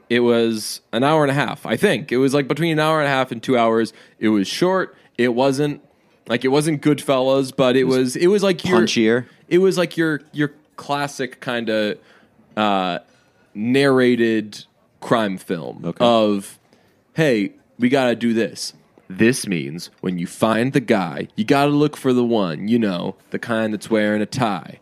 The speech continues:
Speaker 2: Mm-hmm.
Speaker 1: Then when he's wearing his tie, you do this and blah, blah. And then he has no idea, blah, blah, blah." Like, I don't know. I feel like that happens in crime movies all the time. Like,
Speaker 2: Yeah.
Speaker 1: when they, when they, like, talk through how they're, uh, going to screw somebody over. It was good, though. Jennifer Lo-,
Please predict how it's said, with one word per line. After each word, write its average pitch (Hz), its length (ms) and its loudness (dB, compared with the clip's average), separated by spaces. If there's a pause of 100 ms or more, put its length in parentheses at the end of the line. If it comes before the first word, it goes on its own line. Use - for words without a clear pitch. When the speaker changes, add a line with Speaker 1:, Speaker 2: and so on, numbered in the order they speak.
(120)
Speaker 2:
Mm-hmm. 82 180 -8
Speaker 1:
Then 151 200 4
when 139 100 2
he's 113 160 0
wearing 120 280 2
his 104 140 -6
tie, 131 360 0
you 110 140 0
do 120 240 2
this 113 280 0
and 104 120 -4
blah, 107 460 0
blah. 101 380 -2 (480)
And 110 180 -2
then 107 200 -4 (160)
he 127 160 4
has 110 220 0
no 127 320 2
idea, 131 680 0
blah, 139 380 4
blah, 127 160 2
blah." 131 60 0
Like, 135 220 0 (220)
I - 40 0
don't 160 100 2
know. 131 80 4
I 143 40 4
feel 190 140 2
like 165 80 2
that 160 120 4
happens 127 280 0
in 113 80 -4
crime 110 260 -2
movies 101 220 -2
all 98 140 0
the - 100 -10
time. 92 160 -4
Like, 101 140 0
Speaker 2:
Yeah. 110 60 2
Speaker 1:
when 135 100 4
they, 143 200 2
when 135 140 0
they, 120 200 2
like, 107 200 -4
talk 117 320 -2
through 117 460 0 (180)
how 110 180 0
they're, 107 360 2
uh, 92 300 -2
going 104 280 -2
to 101 60 -4
screw 113 220 -4
somebody 104 360 -2
over. 117 340 -2 (760)
It 208 80 4
was 247 140 4
good, 277 160 4
though. 135 120 4
Jennifer 170 320 0
Lo-, 156 280 0